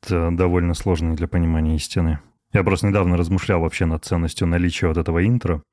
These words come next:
в эпизоде, потому что меня оно, честно говоря, уже немного утомило. Но, тем не менее, это всё ещё хороший способ на старте получить от, э, гостя довольно понятную призму того, как он относится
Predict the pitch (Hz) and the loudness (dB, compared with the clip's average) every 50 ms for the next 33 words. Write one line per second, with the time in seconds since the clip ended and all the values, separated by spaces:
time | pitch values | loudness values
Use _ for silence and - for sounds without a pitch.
0 | _ _ _ _ _ _ _ - 101 78 101 85 80 85 80 78 - - - 90 | _ _ _ _ _ _ _ -2 -2 0 0 0 0 0 0 -2 -4 -6 -2 -2
1 | 82 80 78 - - - 82 87 87 92 95 104 104 95 85 - - 80 - - | 0 0 0 -2 -4 -4 0 0 2 2 2 2 2 0 0 -2 -4 -4 -4 -2
2 | 82 80 85 82 85 85 82 82 82 82 82 82 82 82 80 76 85 80 78 - | -2 0 0 0 0 0 0 0 -2 -2 0 0 0 -2 -2 -2 -2 -2 -2 0
3 | 90 85 85 82 78 78 76 73 - _ _ _ - 92 87 90 92 90 85 - | 0 0 0 0 0 -2 -6 -10 -12 _ _ _ -2 0 2 2 2 0 -2 -2
4 | - 90 87 87 87 90 92 98 95 87 - 85 - - 98 90 80 - 92 - | -2 0 0 2 2 2 2 0 0 -2 -4 -6 -6 -2 -2 -2 -2 -2 -4 -4
5 | - 90 85 87 85 82 - 80 - - - 95 90 87 - - 82 - _ _ | -2 0 0 0 0 -2 -4 -8 -10 -8 -4 -4 -4 -2 -2 -2 -4 -4 _ _
6 | - - - - - - - 92 82 - - - 92 90 85 - - - - 82 | -20 -20 -20 -20 -8 -2 -2 -2 -2 -2 0 0 0 0 0 -2 -4 -2 0 0
7 | 80 78 - - 80 78 82 78 - - - - 87 82 80 80 76 82 90 92 | 0 -2 -4 -4 -4 -2 -2 -4 -4 -6 -4 -2 -2 0 0 -2 -2 0 0 0
8 | 92 87 - - - 85 82 80 76 76 87 90 82 87 82 82 85 85 82 82 | 0 0 -2 -4 -6 -4 -4 -4 -4 -4 -2 -2 0 0 0 2 0 0 0 0
9 | 82 80 80 76 76 - _ _ _ _ _ _ - 98 92 95 92 92 90 90 | 0 0 -2 -4 -6 -8 _ _ _ _ _ _ -2 0 2 2 2 2 2 0
10 | - 92 85 76 - 85 85 82 82 85 - 87 80 90 85 - - 87 82 80 | 0 0 -2 0 0 -2 -2 0 -2 -2 -2 -2 -4 -4 -6 -6 -4 -2 -2 -2
11 | 76 - 90 90 80 - - - - 95 85 80 78 | -2 -2 -2 -2 -2 -4 -8 -8 -4 -4 -2 -2 -4